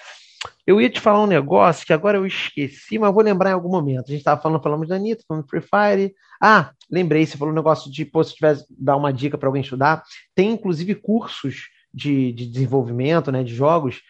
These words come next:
Eu não sei, confesso dizer quais, mas eu já vi, já li sobre isso, que os caras, você faz o curso e você só paga, se eu não me engano, se você,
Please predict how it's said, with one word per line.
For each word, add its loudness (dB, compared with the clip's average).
Eu -4
não 0
sei, -2
confesso -2
dizer -4
quais, 2
mas -2
eu -2
já 2
vi, -6
já -2
li -4
sobre -8
isso, -10
que -10
os -6
caras, -2
você -2
faz 2
o -10
curso -10
e 0
você 0
só 0
paga, 2
se -8
eu -4
não -4
me -4
engano, 2
se -6
você, 2